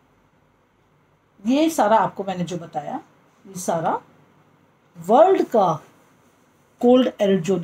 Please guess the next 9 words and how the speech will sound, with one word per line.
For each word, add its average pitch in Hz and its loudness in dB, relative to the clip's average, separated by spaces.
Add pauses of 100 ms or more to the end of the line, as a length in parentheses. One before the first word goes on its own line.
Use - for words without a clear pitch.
के 170 -8
बारे 147 -10
में 143 -20
बताया 156 -20
मैंने 160 -18
आपको। 226 -10 (1160)
Next 277 -2
we'll 196 -2
take 180 -4